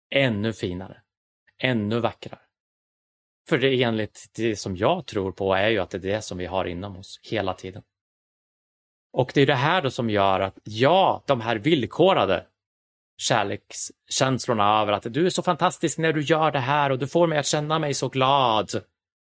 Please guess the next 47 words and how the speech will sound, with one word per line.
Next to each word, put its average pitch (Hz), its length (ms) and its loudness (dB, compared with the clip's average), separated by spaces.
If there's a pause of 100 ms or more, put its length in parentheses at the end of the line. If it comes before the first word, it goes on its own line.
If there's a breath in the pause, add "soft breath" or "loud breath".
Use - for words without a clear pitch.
(380)
Ja, 185 560 4
absolut. 156 680 2
Det 160 60 0
är 147 200 -2
jättefint, 151 720 0
men 143 140 -2
då 151 160 2
är 165 280 0
det 143 60 -4
ju 120 120 0
det 117 80 -2
här 117 320 0
att 117 220 -4
vi 117 80 0
faktiskt - 400 -2
söker 123 720 2 (920)
den 120 220 2
människa 120 440 -2
som 110 180 -4
gör 113 340 2
oss - 280 -4
så 104 120 -6
glada. 101 580 -4 (1160)
Det 143 180 2
som 139 180 0
jag 135 400 2
vill 143 220 2
ju 123 100 4
är 110 120 2
ju 113 60 0
att 110 160 -2
vi 110 160 -2
vänder 127 440 0
på 98 240 -2
det. 87 180 -4 (440)
Så - 100 -4
att - 60 -4
istället 123 380 0
för 139 80 0
att 120 100 0
söka 131 640 2
att 123 120 0
någon 123 360 2
ska - 140 -4
ge 120 420 -2
oss 87 160 -6
kärlek, 87 500 -4